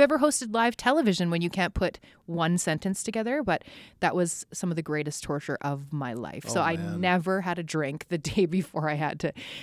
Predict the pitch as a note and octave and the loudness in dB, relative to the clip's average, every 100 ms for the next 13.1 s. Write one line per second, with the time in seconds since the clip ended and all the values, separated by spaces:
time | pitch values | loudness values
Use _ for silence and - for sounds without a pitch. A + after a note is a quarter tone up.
0 | - - D#3+ D3+ E3 - F3+ D#3+ - D#3+ | -6 2 2 2 -2 0 2 2 -2 -2
1 | D3+ D3 C#3+ B2+ B2+ - D#3+ F3+ G#3 G3+ | -2 -2 -4 -6 -6 -6 -2 2 6 6
2 | F3 E3+ D3+ - C4 C#4+ D4 G3 E3+ G#3 | 6 4 4 4 6 10 8 8 4 4
3 | C4+ D4+ C4 A3 A3 G3+ E3+ - _ - | 4 6 6 6 6 6 2 -2 _ 2
4 | D#3 F3+ E3+ E3 C#3 - D#3+ C#3 C#3+ C#3+ | 4 6 4 2 -2 -4 -4 0 2 2
5 | - C3 A#2 C3+ A#2 - - - D#3+ - | 0 -8 -6 -4 -4 -6 -12 -8 -8 -8
6 | - C3 B2 B2 A#2+ - E3 - - E3 | -2 0 2 0 -4 -10 -20 -20 -10 -6
7 | C#3+ G#3 F#3 E3 - D3+ - B2+ A2 G2+ | 0 2 4 2 2 0 2 -2 -2 -8
8 | - - - A#2+ - D#3 F3+ F3 F3 E3+ | -12 -12 -4 -2 0 2 2 2 2 0
9 | E3+ C#3+ C3 C3 C#3+ F#3 G3 D3 B2+ B2 | 0 0 0 2 0 0 -2 -2 0 -2
10 | C3+ A#2+ A2 A2+ D2+ - - F#3+ D#3 - | 0 0 0 -4 -6 -8 0 2 2 -4
11 | - - _ _ _ - - C3 A#2 B2+ | -12 -20 _ _ _ -8 2 2 2 -2
12 | - C3+ C3+ C3 B2+ C3 B2 B2 B2 A#2+ | 2 4 6 6 6 4 4 6 4 2
13 | B3+ | -4